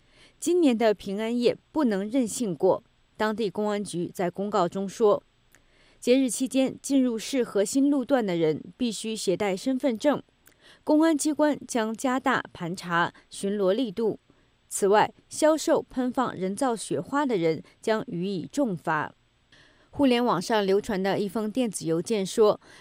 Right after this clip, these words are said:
甘肃一地方工商管理部门禁止商铺公开摆卖圣诞树，原因是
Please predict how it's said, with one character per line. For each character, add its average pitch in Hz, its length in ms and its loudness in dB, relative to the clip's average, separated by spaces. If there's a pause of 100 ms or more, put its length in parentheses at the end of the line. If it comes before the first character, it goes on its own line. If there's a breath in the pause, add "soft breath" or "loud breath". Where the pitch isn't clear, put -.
(100)
甘 302 220 2
肃 294 360 -4
一 196 180 -4
地 214 220 -4
方 220 260 0
工 254 220 0
商 254 260 -2
管 196 220 0
理 170 100 -4
部 185 140 -6
门 170 320 -2 (200 soft breath)
禁 311 220 2
止 180 200 -2
商 226 280 -2
铺 - 360 -4
公 254 220 2
开 277 260 0
摆 190 240 -2
卖 190 200 -2
圣 240 220 -2
诞 226 180 -2
树， 220 320 -2 (500 soft breath)
原 233 200 2
因 285 160 4
是 - 260 -2